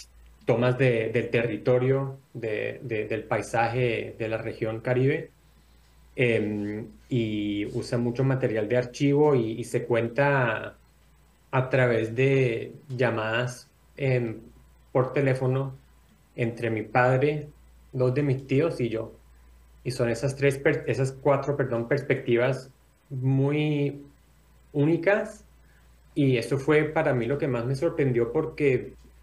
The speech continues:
uno obviamente tiene su cuento en su mente y después oír ese mismo, ese mismo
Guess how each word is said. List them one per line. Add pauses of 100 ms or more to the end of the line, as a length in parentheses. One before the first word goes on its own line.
(320)
uno (500)
obviamente
tiene
su
cuento (920)
en
su
mente (340)
y
después (380)
oír
ese
mismo, (160)
ese
mismo